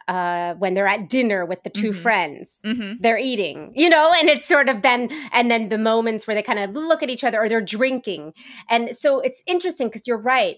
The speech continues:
Speaker 1: There's, there's not major action that's happening, but there's little character businesses <laughs> that are, you know, that are kind of in many scenes sort of just happening. But that's also such a testament to the actors themselves because
Speaker 2: Mm-hmm.
Speaker 1: they're kinda,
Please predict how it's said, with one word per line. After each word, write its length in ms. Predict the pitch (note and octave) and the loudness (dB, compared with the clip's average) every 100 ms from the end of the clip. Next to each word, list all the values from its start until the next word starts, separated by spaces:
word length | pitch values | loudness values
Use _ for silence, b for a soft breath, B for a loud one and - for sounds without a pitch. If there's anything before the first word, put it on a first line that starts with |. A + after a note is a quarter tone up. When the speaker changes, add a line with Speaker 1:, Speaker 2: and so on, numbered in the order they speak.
| - | -4
Speaker 1:
There's, 240 | A3 G3 - | -4 -4 -6
there's 260 | G#3 G3+ A3 | -6 -4 -2
not 360 | G#3 G#3 G3 | -2 -2 -2
major 600 | G3 G3 G3 G3 E3+ E3 - | -6 -6 -6 -4 -6 -6 -4
action 500 | E3 G3+ - - G3+ | -2 0 -2 -4 -4
that's 200 | F#3 - | -6 -6
happening, 440 | G3 F3+ - F3+ E3+ | -4 -4 -4 -10 -10
but 120 | - | -10
there's 200 | G3 F#3 | -10 -6
little 600 | G#3 A3 A3+ A#3 A#3 A3 B B _ | -6 -4 -4 -4 -4 -6 B B _
character 720 | - A3+ A3+ A#3 A3+ G#3 F3 - _ _ E3 D#3 | -14 -2 0 0 -2 -6 -6 -12 _ _ -20 -2
businesses 880 | A3+ A3 G#3+ F3+ - D3 D3+ E3 - - | -2 0 -6 -8 -12 -16 -16 -16 -12 -8
<laughs> 80 | |
that 240 | A#3+ G3 A#3 | -4 0 2
are, 340 | G3+ F#3 F3+ C4+ | 2 0 -2 -4
you 520 | D#4+ D#4 C#4+ A3+ B3 | -6 -6 -6 -2 0
know, 280 | A3 F#3+ D#3+ | 0 -2 -6
that 220 | F3 G3+ | -2 0
are 160 | F#3+ F#3 | 0 -2
kind 220 | A3 G3+ | -4 -4
of 200 | F#3 - b _ | -6 -8 b _
in 220 | C4+ C#4+ | 0 2
many 260 | B3 G#3+ G3+ | 2 0 -2
scenes 680 | G3+ - A#3+ A3+ F3+ F3 - | -6 -8 -8 -6 -6 -8 -8
sort 220 | G#3 F#3+ | -8 -8
of 80 | - | -10
just 240 | F3 - | -14 -8
happening. 460 | F3+ F3+ B3 C#4 C4+ | -4 -4 -4 -6 -8
But 120 | - - | -14 -12
that's 260 | G3 G#3 - - | -12 -12 -14 -18
also 300 | G#3 - G#3+ | -16 -12 -10
such 280 | - G3 | -10 -10
a 40 | G3 | -12
testament 600 | - F#3 - - F3 - | -12 -12 -12 -14 -16 -14
to 80 | F3 | -12
the 160 | F3 G3 | -4 -2
actors 380 | G3+ G3+ F#3 | -2 -6 -14
themselves 680 | - F#3 - D4+ G#3+ F3 F3+ | -12 -16 -4 0 0 -4 -10
because 360 | F#3+ F#3 G3+ D#3+ | -10 -8 -8 -8
Speaker 2:
Mm-hmm. 100 | F3 | -8
Speaker 1:
they're 140 | F#3+ | -10
kinda, 460 | F#3 F3+ F3+ F3 | -8 -10 -8 -8